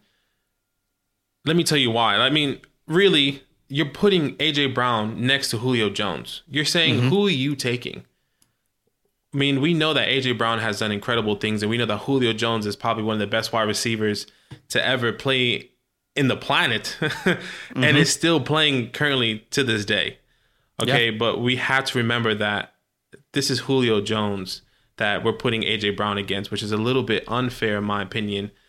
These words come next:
Speaker 1: But
Speaker 2: Mm-hmm.
Speaker 1: one factor that really came to me was that, can Ryan Tannehill maintain two superstar wide receivers?
Speaker 2: Totally.
Speaker 1: Okay. And I don't, I personally don't think he can.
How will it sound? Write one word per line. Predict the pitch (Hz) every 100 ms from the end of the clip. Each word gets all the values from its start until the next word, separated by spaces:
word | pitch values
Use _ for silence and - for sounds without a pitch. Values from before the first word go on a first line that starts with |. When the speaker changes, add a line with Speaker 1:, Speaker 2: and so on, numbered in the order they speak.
| _ _ _
Speaker 1:
But | 120 117 113
Speaker 2:
Mm-hmm. | 127 - 127
Speaker 1:
one | 147 165
factor | 147 135 135
that | 117 113
really | 120 117
came | 120 107
to | 107
me | 107
was | 101 104 101
that, | 101 - - _ _ _ _ _ _
can | - 151 147 135
Ryan | 120 123 120
Tannehill | - 117 113 107 113 107 104
maintain | 107 117 127 120 - 123 113 107
two | - 139 135
superstar | 131 - 117 107 104 - 104 101 101 - _ _ _ _
wide | 107 107 101
receivers? | 95 - 90 - - - - - _ -
Speaker 2:
Totally. | 120 113 107 95
Speaker 1:
Okay. | - 104 104 107 _ _ _ _ _ _ _ _ 123
And | 123
I | 151
don't, | 180
I | 131
personally | 147 151 143
don't | 120 117
think | 123
he | 117
can. | 98 143 101